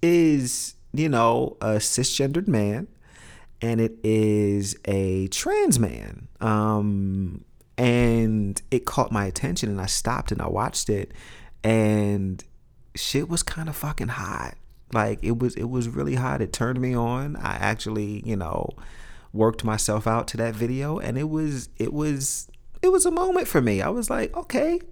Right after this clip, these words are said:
I could, I could do this." You know, I've, I've, I am trans attracted, you know, trans men. Um, I found myself, you know, looking at some trans men, like, "Wow, he's really, he's really handsome." Um, like, Lath Ashley could get everything that I have. <laughs> If you don't know who Lath Ashley is,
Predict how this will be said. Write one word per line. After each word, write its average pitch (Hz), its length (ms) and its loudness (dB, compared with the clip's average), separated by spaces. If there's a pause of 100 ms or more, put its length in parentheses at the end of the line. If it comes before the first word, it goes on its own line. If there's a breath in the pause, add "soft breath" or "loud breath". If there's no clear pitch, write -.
(440)
I - 100 -8
could, 180 300 2
I 302 120 0
could 208 200 2
do 202 160 2
this." 107 320 4
You 151 60 4
know, 147 120 6
I've, 139 300 4
I've, 123 280 -2
I 117 140 0
am 127 160 4
trans 127 340 0
attracted, 120 640 -2
you 120 120 -4
know, 110 160 -2 (440)
trans 123 340 2
men. 92 300 -2 (400 loud breath)
Um, 104 180 2
I 107 60 6
found 110 320 2
myself, 101 460 0
you 110 60 2
know, 98 100 2
looking 101 260 0
at 98 100 0
some 104 120 0
trans 101 240 -2
men, 98 140 0
like, 98 120 0
"Wow, 104 160 0
he's 107 220 0
really, 98 200 0
he's 104 160 -4
really 92 140 -4
handsome." 98 480 -2 (480 loud breath)
Um, 101 840 4
like, 101 200 0
Lath 104 280 0
Ashley 104 400 0
could 104 160 -2
get 101 400 0
everything 101 460 4
that 101 100 4
I 101 80 2
have. 92 560 -2 (720 loud breath)
<laughs> - 100 -8
If - 160 -2
you 110 80 2
don't 117 160 4
know 113 80 6
who 110 120 4
Lath 104 280 4
Ashley 101 400 0
is, 98 400 0